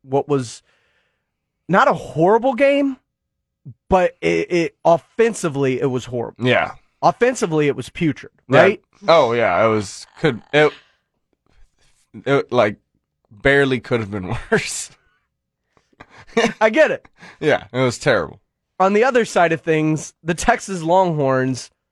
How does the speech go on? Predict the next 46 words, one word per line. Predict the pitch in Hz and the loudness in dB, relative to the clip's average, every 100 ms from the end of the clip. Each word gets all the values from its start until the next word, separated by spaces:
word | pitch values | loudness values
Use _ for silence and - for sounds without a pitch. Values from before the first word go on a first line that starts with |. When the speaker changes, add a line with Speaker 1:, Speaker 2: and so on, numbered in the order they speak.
| _ _ _ _ _ _ | _ _ _ _ _ _
Speaker 1:
probably | - 208 247 254 247 | -2 2 4 4 2
had | 247 214 | 2 0
about | 208 196 180 | 2 2 2
as | 151 | -2
good | 113 170 180 | -4 0 0
of | 185 147 | 0 -2
a | |
loss | 131 131 147 180 - | -4 0 2 0 -2
as | 156 139 | -6 -4
you | 175 | -6
can | - 139 120 | -4 -4 -4
have. | 104 135 196 285 - _ _ _ | -4 0 2 0 -4 _ _ _
Speaker 2:
Mm-hmm. | 120 120 120 | -10 -6 -4
Speaker 1:
When | 165 185 | 0 2
we | 135 | 4
Speaker 2:
Yeah, | 165 | 6
Speaker 1:
talk | 233 | 4
Speaker 2:
I | 240 | 2
Speaker 1:
about | 226 220 | 2 2
Speaker 2:
mean, | 170 | 0
Speaker 1:
moral | 170 190 226 185 | 2 4 4 2
victories. | 131 175 - 240 254 254 | -2 -4 -2 -2 0 2
Speaker 2:
you | 175 | 4
had | 160 | 2
a | 127 | 4
loss | 127 143 | 4 4
that | - 113 | 0 -8
jumped | 107 127 131 | -2 -2 0
you | 135 123 | 0 2
ahead | 135 135 | 2 2
of | 135 | 0
us | 143 - | 0 0
<laughs> | |
in | 226 202 | -2 -2
the, | - 190 - 185 | -4 -6 -4 -6
in | 208 | -2
the | 196 | -2
top | - 165 165 | 0 -2 -2
twenty-five. | 175 156 151 160 151 143 139 | -6 -6 -2 2 4 4 2
Speaker 1:
It's | 311 | 2
Speaker 2:
So, | |
yeah. | - - 143 147 | 4 6 4 4
Speaker 1:
amazing, | 165 | 4
right? | 202 269 - | 2 2 2
Speaker 2:
<laughs> | |
Yeah. | 208 208 - 269 302 - | 2 2 2 0 0 -2